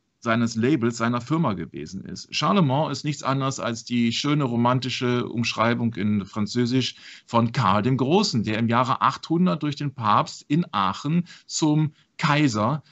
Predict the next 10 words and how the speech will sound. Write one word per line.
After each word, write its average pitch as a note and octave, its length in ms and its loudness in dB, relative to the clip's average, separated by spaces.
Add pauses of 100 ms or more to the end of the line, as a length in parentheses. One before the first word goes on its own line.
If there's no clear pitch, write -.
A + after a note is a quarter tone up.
(160)
des C3+ 260 -4
Heiligen D#3 400 0
Römischen B2+ 440 0
Reiches G2+ 640 -4
deutscher G#2 320 -2
Nationen B2 560 0
da F2+ 220 -2
auch F2+ 280 -8
geweiht E2 500 -8
wurde. E2 300 -10